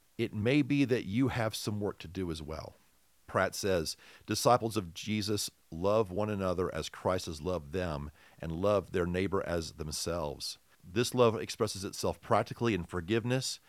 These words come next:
and service, even to our enemies. Our love includes to our church, our families, the global body of Christ, the lost, and the poor."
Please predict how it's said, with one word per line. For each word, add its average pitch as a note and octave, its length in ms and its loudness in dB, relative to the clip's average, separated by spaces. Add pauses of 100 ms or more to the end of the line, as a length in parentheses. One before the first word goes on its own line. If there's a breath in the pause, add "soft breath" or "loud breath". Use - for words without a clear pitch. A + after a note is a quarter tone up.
(260 loud breath)
and E2+ 220 -4
service, D#2+ 680 -2 (420 soft breath)
even A#2+ 260 -2
to A#2+ 140 2
our G#2 100 6
enemies. E2+ 680 -4 (260)
Our D#2+ 100 -2
love G2+ 360 2
includes F2 600 -6
to C#2+ 200 -6
our C2+ 100 -4
church, G2 480 -4
our D2 120 -4
families, E2 640 -6 (280 soft breath)
the F#2 140 -8
global G2+ 300 2
body F#2 280 4
of D2+ 120 -4
Christ, D#2+ 500 -2 (280 soft breath)
the D2+ 100 -4
lost, E2 480 2
and E2+ 200 -6
the F2+ 40 -4
poor." D2+ 400 -8